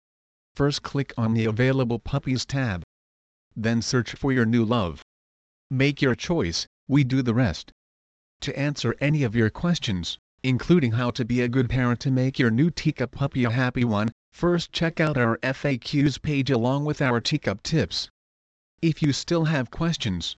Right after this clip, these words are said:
feel free to contact us directly.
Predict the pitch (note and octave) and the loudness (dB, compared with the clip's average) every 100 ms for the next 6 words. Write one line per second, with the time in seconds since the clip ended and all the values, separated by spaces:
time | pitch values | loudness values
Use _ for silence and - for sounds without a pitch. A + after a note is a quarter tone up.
0 | _ _ - D#3 C3+ D3 C#3 C3+ - C3+ | _ _ -2 -2 0 -2 -2 -2 -2 0
1 | B2+ B2+ B2 - A#2+ - A2 B2+ - A2+ | 2 0 -2 -2 -4 -2 0 0 -2 -4
2 | D2 | -6